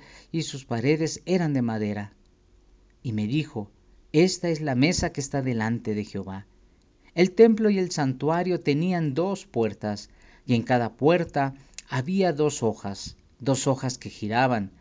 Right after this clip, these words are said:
dos hojas en una puerta y otras dos en la otra. En las puertas del templo había labradores, labrados querubines y palmeras, así como los que había en las paredes y en la fachada del atrio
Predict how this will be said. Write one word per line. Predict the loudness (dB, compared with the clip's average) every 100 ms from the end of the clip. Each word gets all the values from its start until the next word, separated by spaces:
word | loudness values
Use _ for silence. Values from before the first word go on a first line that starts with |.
| -20 -14 -2
dos | -2 0
hojas | -2 -2 -4 -2
en | -2
una | -2 -4
puerta | 0 2 2 0 -4 -4 -12 -16 0
y | 2
otras | 2 0 -2 0
dos | 2 2 -2
en | -4
la | -2 -4
otra. | -6 -6 -8 -8 -14 -20 -20 _ -20 -20 -20 -20 -8
En | -4
las | -2 -4
puertas | 0 0 0 -2
del | -2 0
templo | 0 0 2 2
había | 2 2
labradores, | 2 0 0 0 0 -2 -12 -18 -20 _ -16 -4
labrados | 0 4 4 2 -4
querubines | 0 0 2 0 0 -2 -10 -16 _ -20 -20 -20 -20 -20 -8
y | -6
palmeras, | 0 0 2 0 -2 -6 -10 -16 _ -4
así | 0 0 2
como | 2 2
los | 2 -2
que | -2
había | 0 2 4
en | 4
las | 0 -2
paredes | -2 -2 -2 -4 -8 -12 -20 -20 -4
y | 0
en | 2
la | 0
fachada | -2 -4 2 2 2 0 -6 -12 -4
del | -4 -4 -6
atrio | -4 -4 -2 -2 -2